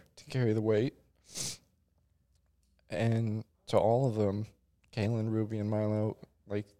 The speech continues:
thank you for being my reason and, and being worth it." Like, it, it, it's hard stuff, but, uh, it's getting to the point where, like,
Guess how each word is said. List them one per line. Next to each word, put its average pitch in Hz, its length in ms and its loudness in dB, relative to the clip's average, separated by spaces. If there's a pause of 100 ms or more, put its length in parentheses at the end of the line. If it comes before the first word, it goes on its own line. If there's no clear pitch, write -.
(440)
thank 101 300 -6
you 107 160 -4
for 101 200 -4
being 104 540 -6 (680)
my 101 220 -6
reason 104 500 -4
and, 95 280 -6
and 104 140 -6
being 104 280 -2
worth 95 340 -2
it." - 160 -6
Like, - 380 -6 (400)
it, 107 200 -4 (400)
it, 95 160 -4 (180)
it's 104 140 -10
hard 117 300 -2
stuff, 123 480 4
but, 92 260 0 (3000)
uh, 101 560 4 (560)
it's - 160 -6
getting 143 280 2
to 131 60 2
the 110 60 0
point 104 360 -2
where, 98 120 -2
like, 95 360 -2